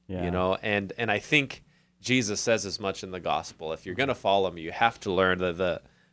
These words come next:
Speaker 1: the heart of this mystery of the cross is a letting go. The one who loves his life, um, he has to lose it.
Speaker 2: Yeah. I mean, that's the prerequisite, right, to all discipleship. We heard it in the gospel a couple weeks ago.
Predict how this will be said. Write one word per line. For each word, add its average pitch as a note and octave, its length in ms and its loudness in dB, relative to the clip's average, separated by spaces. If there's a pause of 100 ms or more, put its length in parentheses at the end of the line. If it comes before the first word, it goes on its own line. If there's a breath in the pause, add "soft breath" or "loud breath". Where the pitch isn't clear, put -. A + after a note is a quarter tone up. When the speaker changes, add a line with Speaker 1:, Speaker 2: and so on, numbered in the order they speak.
(120)
Speaker 1:
the G2 60 -2
heart B2+ 280 8
of G#2 120 0
this G#2+ 180 0
mystery G#2+ 360 -2
of F2 120 -2
the F2+ 80 -10
cross F#2+ 400 4
is F2 120 -6
a F2+ 60 0
letting F#2 380 0
go. F2+ 220 2
The F2+ 100 -2
one B2 240 -2
who A2+ 360 2
loves G#2+ 400 4
his G2+ 200 -4
life, F#2+ 400 2 (680)
um, E2+ 500 -6
he A2+ 100 -10
has A#2+ 240 2
to A#2 100 -6
lose G2+ 260 2
it. D2+ 140 -6 (200)
Speaker 2:
Yeah. G2+ 180 2 (340 soft breath)
I - 20 0
mean, D3 160 8
that's C3+ 200 6
the - 120 -2
prerequisite, A2+ 680 0
right, A2 200 4
to A2 140 2
all G#2 80 6
discipleship. G#2+ 640 0
We G2 80 2
heard A2 180 2
it - 20 4
in F#2+ 80 0
the G2+ 40 0
gospel G2+ 360 0
a F#2 40 -6
couple F2+ 200 -4
weeks C3+ 260 0
ago. E2+ 260 -4